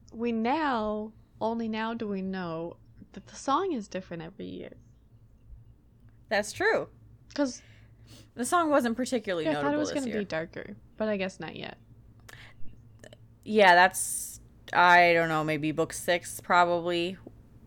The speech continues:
Speaker 2: when, uh, the song, or the hat
Speaker 1: Yeah.
Speaker 2: warns everyone.
Speaker 1: 'Cause he has all year to sit around and think of a new <laughs> song.
Speaker 2: Yeah.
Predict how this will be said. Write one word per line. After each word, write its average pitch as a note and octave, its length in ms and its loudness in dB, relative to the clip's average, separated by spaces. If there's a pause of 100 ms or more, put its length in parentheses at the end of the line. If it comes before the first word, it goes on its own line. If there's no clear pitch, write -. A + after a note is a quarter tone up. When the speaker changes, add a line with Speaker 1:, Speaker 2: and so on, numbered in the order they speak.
(240)
Speaker 2:
when, E3+ 440 2
uh, C#3+ 420 0
the D#3 80 -6
song, D#3+ 540 4
or E3+ 120 2
the E3 60 0
hat D#3+ 260 4
Speaker 1:
Yeah. D#3 40 -4
Speaker 2:
warns D3+ 340 -2
everyone. D#3+ 560 0 (220)
Speaker 1:
'Cause G#3+ 160 -6
he G#3+ 60 0
has G3 140 0
all F3+ 140 0
year F3 180 -4
to E3 100 -4
sit F#3 200 -4
around D#3 440 -8 (120)
and F3+ 160 -6
think F3 180 -8
of D3+ 160 -6
a D#3+ 60 -6
new D#3 140 -8
<laughs> - 0 -
song. A3+ 480 4 (1400)
Speaker 2:
Yeah. G#3 280 6